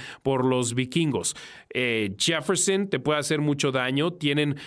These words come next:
a una escuadra que está bien complementada. El problema para ellos es el mariscal de campo. Joshua Dobbs fue una muy buena historia cuando llegó a los vikingos y los llevó a ligar un par de victorias consecutivas, pero ahora en su partido más reciente dio un bajón.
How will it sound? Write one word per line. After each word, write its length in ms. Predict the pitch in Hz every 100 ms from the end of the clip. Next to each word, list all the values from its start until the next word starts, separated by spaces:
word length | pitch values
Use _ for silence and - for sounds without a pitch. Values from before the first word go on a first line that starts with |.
| -
a 140 | - 120
una 180 | 156 160
escuadra 640 | - 160 151 151 180 180
que 160 | 151 135
está 220 | - 151
bien 160 | 160
complementada. 580 | 156 165 156 139 131 151
El 60 | 175
problema 400 | 160 143 170 175
para 180 | 165 147
ellos 300 | 165 185 170
es 100 | 165
el 100 | 165
mariscal 440 | 151 123 - 156
de 100 | 151
campo. 480 | 208 240 - 107 - - - - -
Joshua 380 | 156 165 185 151
Dobbs 440 | 135 135 208 -
fue 120 | -
una 160 | 156 135
muy 180 | 147 202
buena 220 | 190 170
historia 420 | 139 151 170 180
cuando 560 | 175 139 135 123 117 110
llegó 460 | 113 117 113 147
a 40 | 202
los 220 | 160 120
vikingos 600 | 123 - 131 143 180 165
y 40 |
los 260 | 135 123 120
llevó 500 | 127 123 120 127 156
a 60 | 160
ligar 340 | 139 135 151
un 100 | 151
par 220 | 151 156
de 180 | 151 139
victorias 540 | 123 123 151 156 156
consecutivas, 840 | - 135 123 - - 143 151 196 - - - -
pero 200 | 151 135
ahora 380 | 135 147 170 151
en 120 | 143
su 200 | 139 131
partido 300 | 127 120 156
más 140 | 151
reciente 600 | 143 135 139 139 139 208
dio 220 | 165 135
un 120 | 135 143
bajón. 420 | 131 226 240